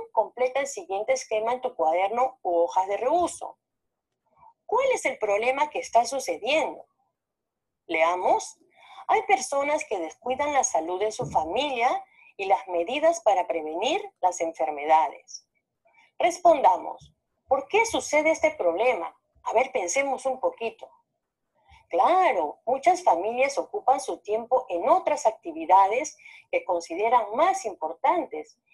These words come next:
y no toman en serio la salud. ¿Y por qué debería interesarnos este problema? A ver, reflexionemos. Claro, porque la salud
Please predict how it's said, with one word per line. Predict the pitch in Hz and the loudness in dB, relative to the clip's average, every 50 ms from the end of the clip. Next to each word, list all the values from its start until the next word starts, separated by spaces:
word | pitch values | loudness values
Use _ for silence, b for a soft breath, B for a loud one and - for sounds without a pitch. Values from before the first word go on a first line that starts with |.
| b b b | b b b
y | 180 175 | -8 -4
no | 170 208 262 320 320 - | 0 0 0 0 0 0
toman | 277 285 294 302 339 370 330 - | -2 -2 0 0 0 0 -2 -4
en | - 170 170 165 | -4 -6 -6 -6
serio | - - 226 233 254 254 269 311 381 427 415 - | -6 -6 -4 -2 -2 -2 0 0 -2 -2 -2 -6
la | - 170 165 156 | -4 0 0 0
salud. | - - - 143 131 151 185 185 165 151 - _ _ _ _ _ _ _ _ _ _ _ b b b b b b b | 0 -2 -4 -4 -4 -2 -2 -4 -4 -4 -8 _ _ _ _ _ _ _ _ _ _ _ b b b b b b b
¿Y | 240 233 | -8 -4
por | - 277 277 262 - | -4 -4 -4 -2 0
qué | 370 392 | 0 0
debería | 466 466 - 277 202 226 262 302 320 | 0 0 -2 -4 -4 -2 -2 0 0
interesarnos | 330 320 311 247 196 175 165 170 - 226 254 285 277 254 226 190 170 - - | 0 0 -2 -2 -2 -2 -4 -2 0 0 0 2 0 0 -2 -4 -4 -6 -8
este | 208 233 - - 302 294 | -10 -10 -8 -6 -8 -6
problema? | 294 - 170 220 302 269 269 381 415 320 196 156 - - _ _ _ _ _ _ _ - | -6 -6 -6 -6 -4 0 0 0 0 0 -2 -6 -10 -14 _ _ _ _ _ _ _ -10
A | - - | -6 -2
ver, | 214 254 320 | -2 0 0
reflexionemos. | 208 180 - - 180 170 - - - 156 220 294 349 311 - - - - - - _ _ _ _ _ _ _ _ _ _ _ _ _ | 0 -2 -4 -6 -8 -10 -8 -8 -4 -2 0 0 0 0 -2 -6 -10 -12 -18 -20 _ _ _ _ _ _ _ _ _ _ _ _ _
Claro, | _ - 170 202 262 359 392 349 233 180 151 - - _ | _ -2 0 2 4 4 4 2 2 0 -2 -4 -6 _
porque | - 185 - - - 175 | -4 -4 -4 -4 -4 -2
la | 170 170 165 | 0 0 0
salud | - - 170 156 175 240 277 | 0 -2 -6 -4 -4 -4 -6